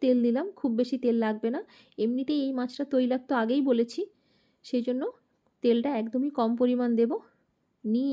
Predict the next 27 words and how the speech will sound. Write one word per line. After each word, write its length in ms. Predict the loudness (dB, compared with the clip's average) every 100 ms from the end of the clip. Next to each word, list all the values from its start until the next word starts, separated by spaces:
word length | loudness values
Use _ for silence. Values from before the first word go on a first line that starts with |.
| 0
এবার 160 | 0 -2
হাত 280 | -4 -4 -4
দিয়ে 260 | -2 -2
ভালো 340 | -2 -4 -2 0
করে 220 | 0 0 0
মাছগুলোকে 600 | -2 -4 -2 -2 0 0
মেখে 240 | -4 -2 -2
নিতে 220 | -2 -2
হবে। 220 | -4 -4 -10 _ _ _ _ _ _ _ _ _ _ _ _ _ _
হাত 180 | -6 -4
দিয়ে 220 | 0 0
না 140 | 2 0
মাখলে 340 | 0 0 0 0
মাছটাকে 440 | -2 -4 -6 -4
ভালোভাবে 520 | -4 -2 0 0 -2 -4 -6 -6
মশলার 320 | -4 -2 -4 -4
সাথে 160 | -6 -4
আমি 180 | -2 -2
ম্যারিনেট 380 | 0 2 0 0
করতে 240 | -4 -4
পারবো 300 | -4 -4 -4
না। 120 | -8 -10 _ _ _ _ _ _ _ _ -8
ঠিকঠাক 360 | -6 -2 -2 4
করে 220 | 4 4
মশলা 360 | 2 -2 -2 -2
দিয়ে 160 | 0 -2
একদম 240 | -2